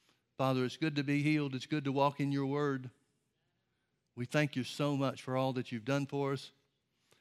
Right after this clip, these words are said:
and we believe even greater things are ahead.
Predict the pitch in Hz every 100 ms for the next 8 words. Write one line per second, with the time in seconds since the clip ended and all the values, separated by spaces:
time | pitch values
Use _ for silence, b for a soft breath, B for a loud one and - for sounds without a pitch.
0 | _ 120 120 135 135 143 147 143 147 135
1 | 135 151 143 131 151 151 135 139 156 143
2 | 131